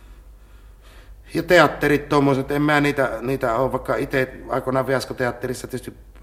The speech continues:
ja Severin kanssa varsinkin, ja sitten yksi tyttö oli, mä en muista sen nimenkään nyt. Mehän tehtiin kolmestaankin semmoista sketsiohjelmaa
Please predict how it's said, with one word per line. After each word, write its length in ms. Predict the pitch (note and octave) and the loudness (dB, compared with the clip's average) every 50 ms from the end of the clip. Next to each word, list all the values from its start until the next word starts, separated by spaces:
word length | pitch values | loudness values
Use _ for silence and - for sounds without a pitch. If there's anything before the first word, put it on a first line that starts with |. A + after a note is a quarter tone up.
| - - - | -16 -14 -12
ja 220 | - A2 B2+ B2 G#2+ | -6 -4 -4 -4 -2
Severin 400 | A2 C3+ C3+ C3 C3 A#2+ A#2 G#2 | -2 -2 0 0 0 0 -2 -4
kanssa 160 | A#2 G#2+ G#2+ | -6 -6 -4
varsinkin, 400 | B2+ A#2+ A2+ G#2+ A2+ A2 - A2 - | -4 -4 -2 -4 -6 -10 -10 -10 -8
ja 120 | A#2+ G#2+ | -8 -8
sitten 260 | - - - - A2 | -8 -10 -10 -10 -10
yksi 140 | A#2+ - - | -10 -8 -8
tyttö 300 | - C#3+ C3 - - A#2+ | -8 -8 -8 -10 -10 -12
oli, 100 | G#2+ A2 | -10 -10
mä 100 | A2+ A2+ | -8 -8
en 60 | A2+ | -8
muista 260 | A#2 A#2+ A#2+ - - - | -8 -8 -10 -10 -14 -16
sen 220 | - - - B2 | -16 -14 -14 -12
nimenkään 520 | B2 B2 A#2+ G#2+ G2+ - - - - - - - | -10 -8 -8 -10 -10 -12 -14 -18 -20 -18 -20 -20
nyt. 180 | - - - - - - - - - - - - - - - - - - | -20 -20 -20 -20 -20 -20 -20 -20 -20 -20 -20 -20 -20 -20 -20 -20 -20 -20
Mehän 160 | - - G2+ | -20 -16 -12
tehtiin 340 | - G#2+ F#2 - - A#2 A2 | -10 -10 -10 -10 -12 -14 -10
kolmestaankin 760 | - - C3 B2+ A2 G2+ F#2+ - - - G2 F#2+ F2 E2 | -6 -4 -2 -2 -2 -4 -6 -10 -12 -14 -14 -14 -14 -14
semmoista 400 | - - F2 F2+ F2 - - - - - - - - - - - - - - | -14 -14 -12 -14 -14 -14 -14 -16 -18 -18 -20 -20 -20 -20 -20 -20 -20 -20 -20
sketsiohjelmaa 1000 | - - - G#2+ G2+ - - - G#2 G2 G2 F2+ - F2+ F2 F#2 G2 - - - | -20 -18 -16 -16 -16 -16 -14 -14 -14 -14 -14 -14 -18 -20 -20 -18 -18 -20 -20 -20